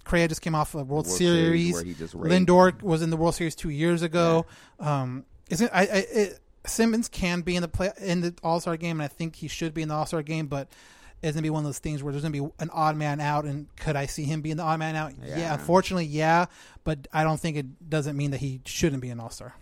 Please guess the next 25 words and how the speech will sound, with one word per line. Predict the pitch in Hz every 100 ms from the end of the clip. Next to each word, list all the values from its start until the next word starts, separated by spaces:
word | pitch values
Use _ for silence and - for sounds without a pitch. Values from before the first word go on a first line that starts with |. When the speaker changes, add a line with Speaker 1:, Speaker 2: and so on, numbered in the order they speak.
| - _ -
Speaker 2:
I | 104
think | 104 87
he |
should | 90 117 113
be. | 123 123 127 _ _ _ -
Speaker 1:
Right. | 160 117
Speaker 2:
But | 92 87 -
like | 90 -
you | 87
said, | - 82
he's | 98 87
one | 90 87
of |
those | 82 80
fringe | - 85 78
guys. | 82 80 82
He's | 85
on | 80
the | 76
bubble, | 76 76 78 78
and | 73
I | 78
just, | 78 80 _
I, | 87
I | 85 -